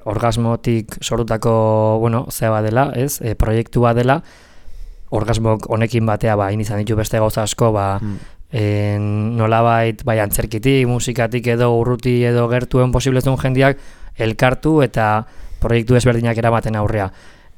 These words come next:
Speaker 1: Zuen kasuan, antzerkigintza landu zutela, ze esango zeniokete antzerkigintza gustatu inguruan ibiltzen dena, bino inoiz animatzen ez dena olako gauzetara? E, zuek gomendatuko zenukete?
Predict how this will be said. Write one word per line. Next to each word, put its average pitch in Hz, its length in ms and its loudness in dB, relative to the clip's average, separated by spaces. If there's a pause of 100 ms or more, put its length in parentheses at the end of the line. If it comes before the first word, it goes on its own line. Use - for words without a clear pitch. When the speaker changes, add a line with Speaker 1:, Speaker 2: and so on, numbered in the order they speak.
Speaker 1:
Zuen 120 280 2
kasuan, 131 440 2
antzerkigintza 113 640 -2
landu 113 180 0
zutela, 120 420 0 (280)
ze - 160 -2
esango 120 280 2
zeniokete 110 680 -2 (960)
antzerkigintza 113 720 0
gustatu 123 840 0 (500)
inguruan 143 540 2
ibiltzen 147 400 2
dena, 135 200 2
bino 120 220 2
inoiz 120 460 0 (340)
animatzen 117 500 0
ez 113 140 2
dena 104 460 0
olako 110 500 0
gauzetara? 101 640 -4 (240)
E, 104 380 0
zuek 113 220 0
gomendatuko 117 400 0
zenukete? 113 440 -2